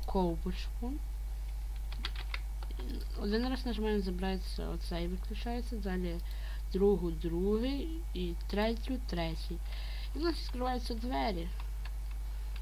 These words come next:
І тут у нас десяточка.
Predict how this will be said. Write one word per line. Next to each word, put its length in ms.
І 60
тут 440
у 40
нас 260
десяточка. 1400